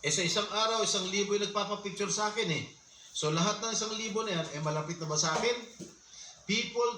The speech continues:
have to be more careful at huwag sila masyadong gullible. Yan po ang sinabi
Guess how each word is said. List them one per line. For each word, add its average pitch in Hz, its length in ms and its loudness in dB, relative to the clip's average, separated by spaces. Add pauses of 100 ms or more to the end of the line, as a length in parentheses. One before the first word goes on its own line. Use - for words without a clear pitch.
(340)
have 202 320 0
to 185 240 -2
be 208 240 0
more 202 320 2
careful 214 460 0 (640)
at 123 100 -12
huwag 190 240 0
sila 190 240 0
masyadong 180 640 0
gullible. 160 480 0 (1080)
Yan 170 240 2
po 196 160 4
ang 180 100 2
sinabi 175 540 2